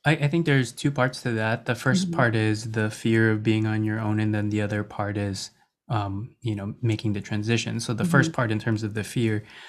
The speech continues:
Speaker 1: uh, I didn't have any fear going into this, only because I'm very, um, I, I take calculated risks, and it
Speaker 2: Mm-hmm.
Speaker 1: took me, uh, about two years to make this decision. So it's not something that I just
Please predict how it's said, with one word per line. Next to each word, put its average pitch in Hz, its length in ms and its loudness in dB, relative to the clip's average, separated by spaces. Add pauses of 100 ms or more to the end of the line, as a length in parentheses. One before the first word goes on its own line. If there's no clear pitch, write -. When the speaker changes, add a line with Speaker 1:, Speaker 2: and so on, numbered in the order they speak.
(220)
Speaker 1:
uh, 117 140 2
I 120 80 4
didn't 147 220 4
have 123 240 2
any 110 200 2
fear 113 380 0
going 107 360 -2
into 120 280 2
this, 107 300 -2 (360)
only 139 260 10
because 117 420 4 (100)
I'm 117 260 4
very, 123 600 2
um, 107 500 -6 (460)
I, 123 180 0
I 135 40 4
take 143 180 0
calculated 123 600 0
risks, 143 360 0 (260)
and 185 140 2
it 120 40 6
Speaker 2:
Mm-hmm. 123 120 4
Speaker 1:
took 139 220 2
me, 123 280 6
uh, 117 320 2
about 135 460 0
two - 180 0
years 113 560 2
to - 180 -6
make 110 220 0
this 110 140 -4
decision. 123 560 -2 (320)
So 123 200 2
it's 120 140 4
not 139 200 8
something 117 400 2
that 110 120 0
I 107 160 2
just 107 380 -2